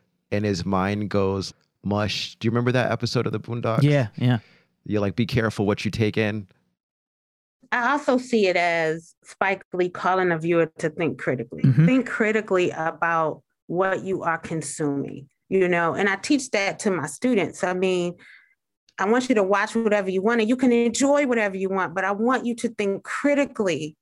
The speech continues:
Speaker 3: about what you're watching, right? What are they telling us? What are they trying to tell us? What are they communicating? What are you taking away from it?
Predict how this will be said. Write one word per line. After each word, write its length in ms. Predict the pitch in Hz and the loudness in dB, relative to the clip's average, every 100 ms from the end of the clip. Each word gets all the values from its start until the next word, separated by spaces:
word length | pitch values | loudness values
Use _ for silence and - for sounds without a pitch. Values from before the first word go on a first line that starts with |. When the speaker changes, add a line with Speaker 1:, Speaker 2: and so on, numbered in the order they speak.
| _ _ - - - - - | _ _ -20 -20 -20 -10 -4
Speaker 3:
about 760 | 208 175 208 208 190 175 - _ | -2 0 0 2 2 2 -2 _
what 420 | - 185 240 247 247 | -6 0 2 2 2
you're 220 | 208 185 | 2 2
watching, 720 | 170 180 190 - 170 - 151 - _ - | 0 0 -2 -4 -10 -10 -14 -20 _ -6
right? 420 | 175 185 180 160 - _ - _ _ | -2 0 0 0 -4 _ -20 _ _
What 280 | 180 202 240 | 0 2 4
are 80 | 262 | 4
they 160 | 247 240 | 2 2
telling 420 | 233 214 208 196 | 0 0 0 0
us? 240 | 143 135 | -2 -2
What 160 | 170 196 | 0 2
are 80 | 226 | 2
they 180 | 233 | 2
trying 560 | 233 240 214 220 214 208 | 0 0 0 0 0 -2
to 120 | 202 | -4
tell 260 | 190 185 143 | -4 -2 -2
us? 160 | 147 180 | -2 0
What 120 | 202 | 2
are 60 | 233 | 2
they 140 | 240 | 0
communicating? 840 | 233 208 202 208 202 180 147 139 | -2 -2 0 0 -2 -2 -2 -2
What 140 | 170 214 | -2 0
are 60 | |
you 200 | 254 240 | 0 -2
taking 360 | 254 240 226 196 | -2 -2 -2 -2
away 240 | 180 185 | -2 -2
from 260 | 190 180 156 | -2 -4 -4
it? 140 | 143 | -6